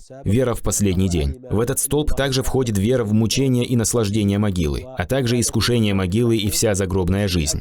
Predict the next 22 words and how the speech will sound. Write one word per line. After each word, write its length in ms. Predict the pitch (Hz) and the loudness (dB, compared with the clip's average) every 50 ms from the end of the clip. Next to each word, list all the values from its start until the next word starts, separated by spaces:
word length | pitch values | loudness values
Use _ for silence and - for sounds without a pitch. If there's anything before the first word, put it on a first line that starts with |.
| - - | -4 -4
После 280 | 98 87 - - 110 | -2 -2 0 0 0
этого 320 | 120 - - 120 113 120 - | 0 0 0 -2 -2 -2 0
автор, 360 | - 139 139 - - 131 113 | 0 -2 -2 0 -2 -2 -2
да 100 | 107 113 | -2 -2
помилует 420 | - 110 107 110 113 110 107 101 98 | -2 0 0 2 2 2 2 2 2
его 160 | 95 104 101 | 2 2 2
Аллах, 300 | 95 95 98 107 98 - | 2 2 2 0 0 0
сказал: 480 | - - 101 87 92 85 80 78 - - - | -2 -2 0 0 0 0 -2 -4 -6 -6 -4
"И 60 | 95 | -2
чтобы 280 | - - 113 101 107 | -2 0 0 0 0
ты 100 | 101 120 | 0 0
уверовал 520 | 123 117 107 101 120 127 127 113 117 120 113 | 0 2 2 2 2 2 2 2 0 0 -2
в 100 | 98 - | 0 0
предопределение 720 | - 110 107 110 92 110 101 107 110 107 107 101 95 90 | 0 2 2 2 2 2 2 2 2 2 2 2 2 2
как 140 | 95 92 - | 0 -2 -2
хорошего, 500 | - - 101 107 113 107 - 110 104 101 | -2 0 0 2 0 2 0 0 0 0
так 160 | 98 117 - | -2 -2 -4
и 40 | 107 | -2
плохого". 640 | - 107 92 - 92 87 76 76 - - - - - - 127 - | -2 -2 0 0 0 -2 -2 -2 -6 -10 -12 -16 -18 -20 -12 -6
Основа 400 | - 90 85 - 139 160 147 135 | -4 -2 0 0 0 0 0 0
слова 300 | - - 135 139 123 120 | 0 0 0 0 0 0
"предопределение" 1000 | - 123 117 123 - 120 117 113 117 123 151 165 156 135 101 85 76 - - | 0 0 0 0 0 0 2 2 2 2 2 2 2 2 2 2 0 -2 -6